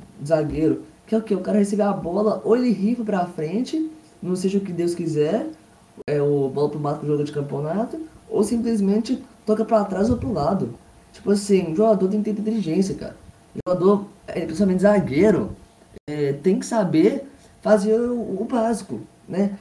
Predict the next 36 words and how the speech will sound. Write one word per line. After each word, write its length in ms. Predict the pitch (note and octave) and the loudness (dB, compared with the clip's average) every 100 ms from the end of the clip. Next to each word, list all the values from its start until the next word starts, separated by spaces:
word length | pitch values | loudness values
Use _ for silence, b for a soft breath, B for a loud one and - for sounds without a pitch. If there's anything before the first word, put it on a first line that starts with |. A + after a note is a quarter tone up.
| - | -14
Porque 260 | - - A3 | -12 -2 0
entrega 420 | A3 G#3 F#3+ F#3 | 2 0 0 -2
gol, 440 | F#3 F#3+ F#3+ F#3+ F#3+ - - - _ _ _ _ _ _ _ _ | 2 4 4 2 -4 -14 -18 -20 _ _ _ _ _ _ _ _
e 40 | A#3 | -4
se 160 | F#3+ | 2
a 60 | A3 | 4
entregada 380 | G#3+ G3+ G3 F#3+ | 4 4 2 2
de 140 | E3+ | -2
gol 400 | D#3+ F3 D#3+ B2+ - - _ _ _ _ _ F#3+ | -2 0 0 -2 -8 -20 _ _ _ _ _ 0
é 40 | |
de 120 | F#3+ | 2
dois 240 | F#3 F3+ F3+ | 0 0 -2
pontos, 640 | F#3 F#3 F#3 F#3 - - - - _ | -4 -4 -4 -6 -12 -18 -20 -20 _
dois 260 | G#3 A3+ - | 4 4 2
pontos 320 | - G3+ G3 | -2 -2 -2
que 180 | - F#3 F#3 - - - _ _ _ - | -6 -12 -12 -18 -20 -20 _ _ _ -4
não 100 | A#3+ | -4
fazem 380 | F#3+ C3 C#3 C3 | -2 -4 -4 -8
falta, 460 | - C#3 D3+ D#3 | -4 -2 0 -2
que 140 | D#3+ F3 | -6 -10
fizeram 480 | - E3+ G#3+ G3+ | -4 0 2 0
falta, 360 | - C#3+ D#3 D#3 | -4 -4 -4 -4
que 100 | - | -8
vão 200 | E3 A3 | -2 0
fazer 260 | A#3 F#3 D#3 | 0 -2 -4
falta 300 | D3+ D3 C#3 | -6 -8 -8
no, 300 | B2+ C3+ - - - | -10 -10 -12 -18 -12
da, 180 | C#3 - B B B | -10 -10 B B B
nesse 280 | B2 C3 - | -10 -8 -6
decorrer 400 | C#3+ C#3+ C3+ C3+ | -4 -2 -2 -2
do 120 | B2+ | -2
segundo 380 | B2+ B2+ B2+ B2+ | -4 -6 -6 -8
turno. 460 | B2 F#3+ F#3+ A#2 - B B B B _ - | -2 0 2 -2 -8 B B B B _ -6
Então 280 | A#3+ B3+ | -2 0
não 360 | A3+ A#3 C#4+ C#4 | 0 0 -2 -2
é, 280 | C4 C#4+ | -4 -4